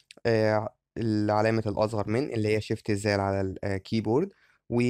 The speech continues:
آه، ده بيكون الأوبن تاج، والكلوزنج تاج نفس هو هو زي ما اتفقنا الأوبن تاج، بس متضاف ليه، آه، ال-، علامة السلاش اللي هي حرف الظا على الكيبورد.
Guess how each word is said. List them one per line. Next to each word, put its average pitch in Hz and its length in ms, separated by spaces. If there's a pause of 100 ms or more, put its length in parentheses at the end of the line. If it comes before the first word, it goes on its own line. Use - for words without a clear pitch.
(160)
آه، 110 240
ده 113 140
بيكون 123 380
الأوبن 113 420
تاج، 147 300
والكلوزنج 120 920
تاج 135 320 (260)
نفس - 400
هو 123 280
هو 117 320
زي 113 160
ما 113 80
اتفقنا 117 520 (440)
الأوبن 117 440
تاج، 160 200
بس 143 480
متضاف 117 600
ليه، 120 240 (400)
آه، 110 380
ال-، 113 380
علامة 110 520
السلاش 123 580
اللي 113 160
هي 117 120
حرف 120 340
الظا 107 300
على 104 260
الكيبورد. 101 500